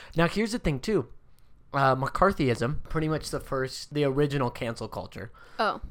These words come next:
Speaker 1: Uh, back in the, the fifties, uh, McCarthyism, they were so scared of,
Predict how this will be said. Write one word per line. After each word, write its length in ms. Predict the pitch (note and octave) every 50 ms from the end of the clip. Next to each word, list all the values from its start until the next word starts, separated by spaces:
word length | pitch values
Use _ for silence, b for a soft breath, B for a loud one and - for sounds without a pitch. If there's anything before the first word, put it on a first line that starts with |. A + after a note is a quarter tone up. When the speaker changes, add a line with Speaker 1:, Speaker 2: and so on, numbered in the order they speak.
| - - - -
Speaker 1:
Uh, 180 | C3+ B2+ B2+
back 240 | A#2+ C3+ C#3+ C#3 -
in 80 | C3+ C3
the, 220 | A#2 A2+ A2+ -
the 100 | - C3
fifties, 540 | A#2+ - D3 C3 - - A#2 G#2 G#2+ - - - - - -
uh, 160 | A#2+ A#2+ A2
McCarthyism, 640 | G2+ A2+ - - C3 A#2+ A2+ B2+ A#2+ A2+ A#2 A2+ A2
they 100 | A2 A2
were 100 | A#2 A#2
so 320 | - - - D3 D3+ C#3+
scared 560 | C#3+ - - - - C#3+ C3+ C3 A#2+ A#2+ A2+ B2 - - -
of, 480 | F#2 A#2+ B2+ A#2+ A2+ A2 G#2 - -